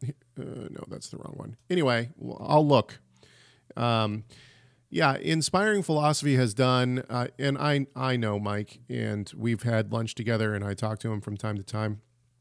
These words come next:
He does some excellent work on certain things, but, uh, he's, I, I disagree with him on, on a lot of his, uh, "Nothing is pagan." In fact, I asked him recently about syncretism. Does he think that believers should,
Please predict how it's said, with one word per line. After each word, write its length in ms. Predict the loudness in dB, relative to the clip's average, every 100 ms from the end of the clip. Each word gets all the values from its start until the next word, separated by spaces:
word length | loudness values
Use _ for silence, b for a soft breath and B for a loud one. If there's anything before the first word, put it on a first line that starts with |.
| _ _ _ -8
He 80 | -2
does 180 | 0 0
some 180 | 0 -2
excellent 340 | -2 -2 -2 -2
work 200 | -2 -2
on 140 | -4
certain 240 | -2 -6 -4
things, 340 | -4 -4 -6 b b b
but, 400 | -8 0 0 0 -4
uh, 200 | -2 0
he's, 920 | -2 -8 -8 -4 -4 -2 -2 -4 -6 -12 -20 -20 -20 _ -6
I, 120 | -6 0
I 140 | 2
disagree 440 | 2 0 2 4
with 160 | 4 4
him 180 | 2 0
on, 240 | 0 -2 -4
on 260 | -2 -2 -2
a 100 | 0
lot 240 | 2 0
of 100 | 0
his, 360 | 0 -2 -4 -12 b b b
uh, 100 | -2
"Nothing 340 | 0 0 0 -2
is 100 | -2
pagan." 440 | -2 -2 -6 -12 b b b b -2
In 140 | -2
fact, 380 | 0 0 0 2
I 140 | 2
asked 440 | 2 0 0 0 0
him 260 | 0 2
recently 520 | 0 0 -2 -2 0 2
about 280 | 2 0
syncretism. 680 | 2 0 0 -4 -4 -6 -16 -8
Does 200 | -4 -2 -2
he 140 | -4
think 320 | 2 2 2
that 360 | -2 -2 -6 -8
believers 420 | -2 0 0 -2
should, 480 | -4 0 0 0